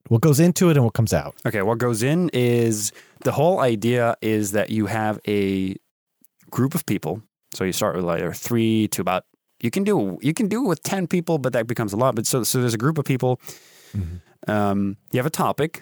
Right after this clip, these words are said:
Speaker 2: so you have a challenge.
Speaker 1: Yeah.
Speaker 2: And then you start, you start by, you kinda start with empathizing. So you start with, like, what's going right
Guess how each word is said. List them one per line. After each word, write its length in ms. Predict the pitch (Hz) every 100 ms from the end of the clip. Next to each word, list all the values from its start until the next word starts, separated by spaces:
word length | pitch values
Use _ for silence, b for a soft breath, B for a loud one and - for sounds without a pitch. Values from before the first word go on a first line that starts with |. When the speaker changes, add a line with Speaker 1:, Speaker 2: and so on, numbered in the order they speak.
| -
Speaker 2:
so 140 | 123
you 80 | 113
have 120 | 107
a 40 | 107
challenge. 680 | - 127 113 90 117 - _ _
Speaker 1:
Yeah. 140 | 78 71 - _ _ _ _ - -
Speaker 2:
And 160 | - 104
then 100 | 101
you 80 | 98
start, 400 | - 107 98 -
you 100 | 110
start 440 | - 127 120 117 98
by, 680 | 104 98 98 98 98 92 _ _ _ _ _ -
you 100 | 151
kinda 280 | 247 320
start 300 | - 151 120 101
with 140 | 101
empathizing. 760 | 110 117 101 - 90 92 98 95
So 100 | 110
you 120 | 104
start 220 | - 113
with, 80 | 98
like, 140 | 92 92
what's 160 | 104 -
going 280 | 113 104
right 340 | 90 90 98